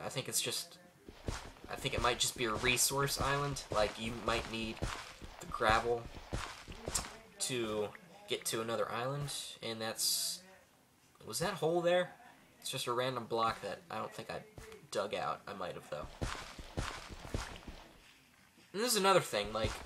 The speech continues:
gravel does not take gravity damage,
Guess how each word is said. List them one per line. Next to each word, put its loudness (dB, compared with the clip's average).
gravel 6
does 0
not 4
take -2
gravity 2
damage, -4